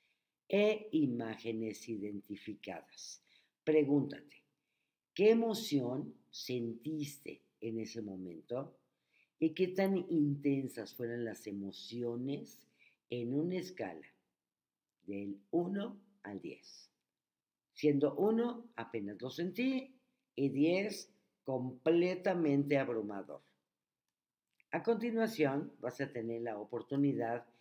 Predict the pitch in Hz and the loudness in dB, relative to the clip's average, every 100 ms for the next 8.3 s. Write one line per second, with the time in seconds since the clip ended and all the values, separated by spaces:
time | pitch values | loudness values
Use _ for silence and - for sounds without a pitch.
0 | - _ _ 139 123 123 113 127 135 143 | -20 _ _ -4 -2 -4 -4 -2 0 -2
1 | - _ 110 107 113 123 113 110 - - | -8 _ -6 -4 -6 -6 -4 -6 -8 -10
2 | 101 98 - 113 107 117 - - 127 - | -10 -8 -6 -6 -4 -6 -6 -4 -4 -6
3 | - 185 180 143 113 123 - _ _ _ | -8 -8 -2 -2 -2 -6 -12 _ _ _
4 | - 107 104 101 117 - 120 117 131 127 | -12 -8 -8 -8 -12 -8 -6 -6 -4 0
5 | 139 143 131 - 95 - _ _ - _ | 4 4 2 -4 -10 -12 _ _ -20 _
6 | - 143 147 160 160 156 139 123 - 120 | -6 0 4 4 2 0 0 -2 -4 -8
7 | - - 156 139 120 117 101 101 - 98 | -4 4 4 4 0 -4 -6 -6 -10 -12
8 | 92 85 | -10 -10